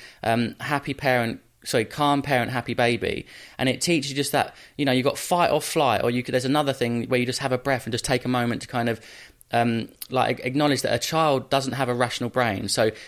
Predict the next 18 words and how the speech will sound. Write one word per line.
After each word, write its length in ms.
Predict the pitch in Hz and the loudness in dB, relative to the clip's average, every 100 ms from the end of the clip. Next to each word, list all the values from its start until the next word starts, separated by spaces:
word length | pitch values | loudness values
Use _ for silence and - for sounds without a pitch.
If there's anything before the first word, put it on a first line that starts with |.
| - | -12
if 100 | 131 | 0
they're 120 | 165 | 2
having 220 | 175 165 160 | 2 2 2
a 60 | |
little 140 | 135 131 | 2 2
meltdown 320 | 147 - 117 | 2 2 0
and 40 | 113 | 2
they're 80 | 117 | 0
having 160 | 120 | 0
a 60 | 117 | -2
really 240 | 123 120 | -2 -2
stressful, 560 | - - 123 - 117 - | -2 -2 -2 -4 -6 -6
and 120 | 120 113 | -4 -4
it's 120 | 117 | 2
really 220 | 131 123 | 2 2
stressing 320 | - 120 127 | 2 0 2
you 40 | |
out, 120 | 123 | 2